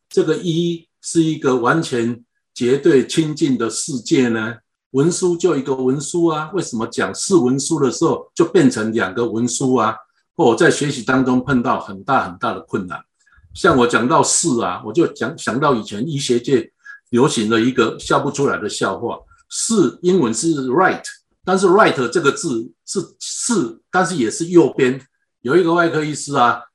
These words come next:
他进去开一个右边肾结石的刀，但是不知道为什么，他就觉得这个病人，呃，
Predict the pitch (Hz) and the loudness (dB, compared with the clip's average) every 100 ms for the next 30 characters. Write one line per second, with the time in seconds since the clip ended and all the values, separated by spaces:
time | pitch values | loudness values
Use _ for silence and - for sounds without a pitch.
0 | - 160 165 160 147 160 - 156 143 127 | -6 -4 -2 -4 -2 -6 0 0 0 -2
1 | 127 151 - _ _ - 214 202 143 - | -4 -6 -12 _ _ -8 2 4 4 2
2 | 147 160 - - 127 123 127 139 - - | -2 -4 -4 0 2 2 0 0 -6 -12
3 | 104 117 113 117 185 175 185 170 - 165 | -10 -4 -4 -2 0 2 2 0 -6 -10
4 | 165 165 160 - 98 101 196 190 170 - | -2 2 2 0 -8 -8 -4 0 0 -2
5 | 107 120 175 - - 143 104 92 - _ | -6 -6 -4 -4 0 0 0 -6 -16 _
6 | _ _ _ _ 127 117 107 | _ _ _ _ -4 -4 -4